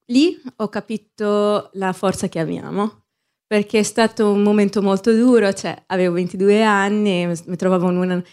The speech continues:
in un paese straniero per la prima volta da sola, e in un paese dove manco lingua sconoscevo a quel tempo, eh, andare in questura a chiedere aiuto a una persona che non conosci, eh,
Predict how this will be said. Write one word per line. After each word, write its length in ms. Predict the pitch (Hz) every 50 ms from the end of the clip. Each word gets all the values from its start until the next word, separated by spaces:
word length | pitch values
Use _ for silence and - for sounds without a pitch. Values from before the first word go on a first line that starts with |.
| _ _ _ _
in 140 | - 185 202
un 140 | 208 208 208
paese 800 | - 196 202 202 202 196 190 175 196 190 190 185 185 185 185 185
straniero 460 | 180 - 202 208 202 208 202 190 196
per 160 | 190 196 185
la 100 | 185 185
prima 320 | 185 - 202 196 202 202 196
volta 380 | 196 202 202 196 190 - 214
da 120 | 196 190 208
sola, 640 | - - - 254 247 247 254 262 262 262 269 262 - _ _ _ _ _ _ _ _ _ _ _ _ _ -
e 520 | 220 208 196 190 190 190 190 190 196 202 196
in 80 | 196
un 100 | 202 190
paese 340 | - 208 202 202 196 196 202
dove 380 | 185 185 185 175 190 185 175 -
manco 300 | 202 185 175 180 - 190
lingua 500 | 180 180 190 190 180 175 170 180 180 180 170 - - _ _ -
sconoscevo 600 | - - - 202 190 185 - - - 247 240 247 247
a 80 | 240
quel 400 | 240 247 233 240 240 233 233 233
tempo, 720 | - 247 233 247 254 269 269 262 302 302 311 311 - _ _ _ _ _ _ _ _ _ _
eh, 420 | - 196 185 190 185 180 180 175 -
andare 920 | - 196 208 214 214 220 226 220 208 196 196 196 196 196 196 190 - -
in 140 | - 202 196
questura 720 | - 208 196 - - - 226 214 196 196 190 185 180 - -
a 200 | 185 175 175 175
chiedere 720 | - - - 226 220 202 180 180 175 175 175 160 165 - _ _ _ _ _ _
aiuto 680 | - 190 190 202 208 220 214 214 214 - 202 190 185
a 120 | 185 180 180
una 180 | 175 180 190
persona 380 | 185 - 190 - - 202 190 185
che 100 | - 208
non 240 | 202 202 202 208 202
conosci, 640 | - 233 220 202 196 185 - - - - 233 240
eh, 560 | 240 - - 208 185 180 180 185 165 165 165